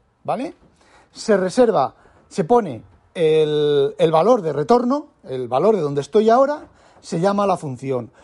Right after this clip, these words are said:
Cuando se hace ret, ¿vale? El, el, el llamante dice, "Bueno, pues de la dirección tal a la tal en la pila está el color introducido", ¿vale? Y después está la dirección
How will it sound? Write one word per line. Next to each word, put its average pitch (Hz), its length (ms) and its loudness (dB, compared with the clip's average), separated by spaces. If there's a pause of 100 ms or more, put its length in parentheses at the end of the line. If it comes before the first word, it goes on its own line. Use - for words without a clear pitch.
(160)
Cuando 269 360 0
se 160 160 -2
hace 160 200 0
ret, 330 440 0 (360)
¿vale? 226 400 -2 (520)
El, 151 720 -2
el, 131 460 -4
el 143 160 -4
llamante 269 400 2
dice, 196 240 -6
"Bueno, 196 200 0
pues 151 160 -6
de 165 120 -4
la 170 80 2
dirección 233 560 0
tal 135 360 0 (260)
a 156 80 -2
la 165 160 0
tal 233 180 2
en 160 80 -4
la 180 140 -2
pila 269 320 2 (220)
está 240 320 0
el 254 140 0
color 294 400 4
introducido", 147 800 -4 (800)
¿vale? 180 260 -10 (220)
Y 339 100 -2
después 349 360 2
está 294 300 2 (320)
la 185 120 2
dirección 214 560 2